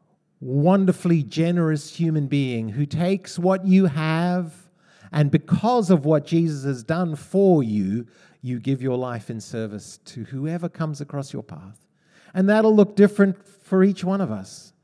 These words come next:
We've all got different gifts, different abilities, different callings, different places in life. But if you really want to be happy, live for others.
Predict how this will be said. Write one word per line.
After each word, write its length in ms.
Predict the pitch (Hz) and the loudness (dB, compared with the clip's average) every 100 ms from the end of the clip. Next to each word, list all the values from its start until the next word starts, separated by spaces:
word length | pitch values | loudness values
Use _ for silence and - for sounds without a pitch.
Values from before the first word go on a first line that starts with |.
| _ _ - | _ _ 2
We've 220 | 170 160 | 6 8
all 140 | 202 | 8
got 200 | 196 185 | 6 0
different 360 | 190 180 190 147 | 0 2 0 2
gifts, 320 | 180 180 - | 2 2 -4
different 320 | 185 180 175 | -4 -2 -2
abilities, 500 | 151 175 180 180 170 | -2 -4 -2 -2 -4
different 340 | 170 - 151 147 | -4 -6 -6 -6
callings, 500 | 185 185 185 180 160 | -4 -2 -2 -4 -6
different 320 | 160 156 147 | -4 -4 -6
places 500 | - 170 165 165 151 | -6 -6 -4 -8 -8
in 120 | 147 | -8
life. 440 | 123 110 101 101 _ _ _ _ | -6 -6 -8 -10 _ _ _ _
But 120 | 127 | -6
if 140 | 123 127 | -6 -6
you 100 | 120 | -6
really 220 | 139 151 | -6 -6
want 160 | 151 151 | -6 -6
to 40 | |
be 100 | 156 | -6
happy, 500 | 127 107 110 107 107 _ _ _ _ _ _ _ _ _ _ - - | -6 -8 -6 -6 -8 _ _ _ _ _ _ _ _ _ _ -20 -16
live 220 | 101 117 | -8 -8
for 200 | 113 127 | -8 -8
others. 460 | 139 135 98 - | -8 -8 -10 -10